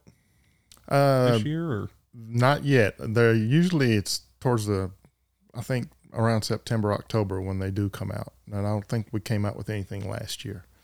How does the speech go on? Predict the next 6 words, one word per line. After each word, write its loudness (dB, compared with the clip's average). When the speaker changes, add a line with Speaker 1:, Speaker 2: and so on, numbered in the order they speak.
Speaker 2:
I -6
know 0
since -2
covid, -2
like, -10
really -10